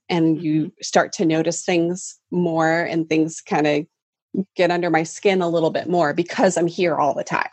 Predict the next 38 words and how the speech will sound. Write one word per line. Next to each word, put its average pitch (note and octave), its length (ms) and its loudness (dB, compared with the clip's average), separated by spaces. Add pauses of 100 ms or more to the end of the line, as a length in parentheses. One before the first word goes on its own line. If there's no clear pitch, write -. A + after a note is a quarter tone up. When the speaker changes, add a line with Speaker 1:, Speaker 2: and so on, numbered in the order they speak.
(300)
Speaker 2:
Right. D3 280 0 (120)
Speaker 1:
Um, D#3+ 520 0
so - 180 -2
you D#3+ 80 4
see E3 320 -2
all D3+ 140 2
those, C#3+ 420 -6 (380)
like, F#3 340 -2
"Oh, D#3+ 380 -2 (520)
I, E3 280 -2
I F#3 60 0 (120)
could - 120 -18
find G3+ 200 -2
a F3 60 0
better F3+ 180 0
place - 360 -6
to F#3+ 100 -8
put, - 200 -2 (140)
you E3+ 80 0
know, D3+ 260 0 (280)
for E3+ 100 -4
that." D#3 340 0
Speaker 2:
So F#3 300 0
you C3+ 80 2
Speaker 1:
So C#3 60 -2
Speaker 2:
can A#3+ 160 -2
think A#3 240 0
of A3 100 -8
some A#3+ 120 2
Speaker 1:
this B3+ 100 -6
is C#4 80 0
Speaker 2:
stuff. A#3+ 100 4
Speaker 1:
opening A#3 320 0
my F3+ 180 0
eyes F#3 440 0
to F#3+ 100 -8
be F#3 80 0
like, E3 240 2